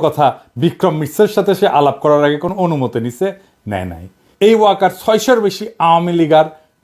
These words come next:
খুনি পুলিশকে রক্ষা করছে জনরোষ থেকে, তারপরে নিরাপদে পার করে দিছে সবাইকে। আয়নাঘরগুলোর এভিডেন্স ধ্বংস করছে ওয়াকার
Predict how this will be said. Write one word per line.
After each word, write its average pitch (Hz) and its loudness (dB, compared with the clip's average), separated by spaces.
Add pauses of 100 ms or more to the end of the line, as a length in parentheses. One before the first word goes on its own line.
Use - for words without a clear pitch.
(140)
খুনি 226 2 (100)
পুলিশকে 185 2 (120)
রক্ষা 156 0
করছে - -2 (420)
জনরোষ 165 2 (100)
থেকে, 139 0 (300)
তারপরে 196 2 (100)
নিরাপদে 190 2
পার 196 2
করে 170 -2
দিছে 147 -8 (100)
সবাইকে। 123 -2 (500)
আয়নাঘরগুলোর 147 2 (140)
এভিডেন্স 135 2 (140)
ধ্বংস 185 2 (120)
করছে 156 -2
ওয়াকার 147 2